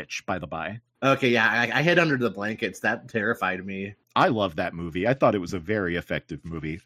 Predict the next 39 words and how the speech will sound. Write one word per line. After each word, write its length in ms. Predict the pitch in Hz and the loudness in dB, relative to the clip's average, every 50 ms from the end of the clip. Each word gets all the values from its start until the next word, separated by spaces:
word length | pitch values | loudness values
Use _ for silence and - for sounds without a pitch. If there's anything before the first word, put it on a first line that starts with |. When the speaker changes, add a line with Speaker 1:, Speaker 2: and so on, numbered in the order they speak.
| _ _ _ | _ _ _
Speaker 1:
But 360 | 143 - 320 233 190 - - - _ _ _ _ - | 4 4 6 6 4 2 0 -6 _ _ _ _ 0
the, 160 | 123 147 - | 0 2 4
Speaker 2:
Anyway, 500 | 190 233 269 277 220 160 135 123 120 117 | 6 8 8 10 10 8 8 8 8 8
Speaker 1:
this 20 | 117 117 | 8 8
other 140 | 117 117 120 | 8 6 6
Speaker 2:
uh, 40 | 120 | 4
Speaker 1:
game 160 | 120 123 117 | 4 4 4
Speaker 2:
moving 100 | 120 117 | 6 4
Speaker 1:
we 80 | 120 127 | 4 2
saw 200 | 123 - 151 123 | 2 4 4 4
Speaker 2:
on. 60 | 113 - | 6 4
Speaker 1:
get 160 | 123 113 98 | 4 2 2
announced 680 | 104 104 98 92 101 160 269 - - - - - - - _ _ _ | 0 0 0 2 2 0 0 -2 -4 -6 -6 -10 -14 -18 _ _ _
was 400 | 113 117 117 120 117 - - - - _ _ _ | 2 4 4 4 4 0 -4 -8 -10 _ _ _
the 160 | - - 147 139 | 0 2 2 4
new 160 | 120 117 135 | 4 2 2
game 220 | - 120 95 101 | 0 0 -2 0
by 180 | 101 135 139 143 | 0 -2 -2 -2
Ninja 480 | 120 104 98 101 98 107 - 151 156 - | -2 -4 -4 -4 -4 -4 -4 -4 -6 -2
Theory. 600 | _ 165 208 262 269 185 95 71 67 62 - - _ _ _ | _ 0 0 0 0 0 0 -2 -2 -6 -10 -14 _ _ _
Um, 240 | 69 65 64 64 78 90 | -6 -6 -6 -6 -4 -2
Ninja 300 | 113 117 107 120 110 - | -2 -2 0 0 -2 0
Theory, 380 | - 117 110 104 101 107 117 | 2 2 4 4 4 4 2
of 140 | 120 117 - | 0 0 0
course, 520 | - 120 117 113 151 196 - - - - - - - - _ _ _ | 2 2 4 4 4 2 0 -4 -6 -8 -10 -12 -16 -20 _ _ _
now 220 | 214 202 - 101 | 0 0 2 2
a 40 | 98 | 0
part 280 | - - 113 98 95 - | 0 0 0 0 2 2
of 140 | 113 101 - | 0 2 2
Xbox 600 | 113 104 - - - 117 104 101 101 - - - | 2 2 0 0 2 4 4 4 4 0 -4 -2
Game 300 | - 104 101 107 117 113 | 2 2 2 4 2 0
Studios, 500 | - - - 113 95 98 101 120 135 127 | -2 0 0 2 4 4 4 4 4 2
as 200 | 113 92 78 95 | 2 0 0 0
we 80 | 104 | 2
learned 240 | 123 165 180 208 254 | 4 4 4 6 4
Speaker 2:
Yeah. 100 | 254 175 | 4 4
Speaker 1:
last 340 | 127 107 95 110 - - - | 6 4 4 2 0 -4 -2
year. 380 | 101 95 87 87 110 165 226 - _ - - - - _ _ | 0 2 2 4 4 2 2 0 _ -16 -20 -20 -20 _ _
Um, 260 | 92 90 92 92 90 | 0 0 0 0 -4